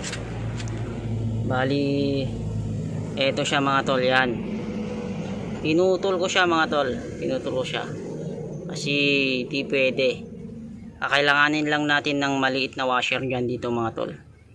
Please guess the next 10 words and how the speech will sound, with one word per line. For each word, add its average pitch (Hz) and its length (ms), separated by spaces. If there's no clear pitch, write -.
Bali, 143 560
itong 143 560
pinagputulan 147 720
natin, 135 720
bali 127 240
dito 127 320
siya 127 160
mga 120 240
tol. 113 180
Yan. - 400